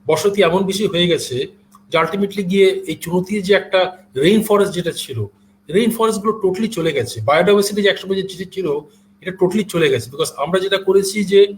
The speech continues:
এই সবগুলোকে উজাড় করে বিজাতি গাছগুলোকে ultimately, ultimately বাইরের গাছগুলোকে আমরা ওয়ান, একই প্রজাতন্ত্রের গাছ আমরা লাগিয়ে দিয়েছি।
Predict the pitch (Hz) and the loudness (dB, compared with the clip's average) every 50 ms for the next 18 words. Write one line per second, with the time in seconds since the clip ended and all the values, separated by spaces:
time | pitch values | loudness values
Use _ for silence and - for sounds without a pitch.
0 | - _ _ _ _ _ _ - 175 180 175 - 175 185 202 214 202 214 233 233 | -14 _ _ _ _ _ _ -4 -2 -2 0 2 4 4 6 4 4 2 2 0
1 | 233 233 220 202 190 208 208 202 208 208 202 202 202 208 - - - _ _ _ | 0 2 2 4 4 4 4 4 4 6 6 6 6 4 0 -8 -16 _ _ _
2 | 143 147 165 165 190 190 190 208 202 190 185 180 175 180 202 202 196 190 165 156 | -10 -8 -2 2 2 2 2 0 0 0 0 0 0 0 0 0 2 0 -2 -2
3 | 156 - 196 202 208 202 196 - 151 - - 180 196 185 175 202 185 156 160 170 | -4 -6 -4 -2 -2 0 0 -2 -6 -6 -4 -4 -4 -2 -2 -2 0 2 2 4
4 | 185 196 185 190 180 - 170 185 190 185 185 - 180 165 170 170 165 160 - - | 4 4 4 2 0 0 0 -2 -4 -2 0 0 0 0 0 -2 -2 -4 -8 -16
5 | _ _ _ _ _ _ 165 185 208 196 202 - - 180 - 240 233 - 190 185 | _ _ _ _ _ _ 2 2 2 2 -2 -4 -4 -4 -4 -6 -2 -2 0 0
6 | 196 185 190 190 - 185 170 165 160 160 - 165 151 160 160 147 139 147 147 147 | 0 -2 -2 -6 -6 -6 -2 -2 -4 -2 -4 -8 -6 -2 -2 -2 -2 -2 -6 -8
7 | 147 139 123 - - | -8 -8 -8 -8 -10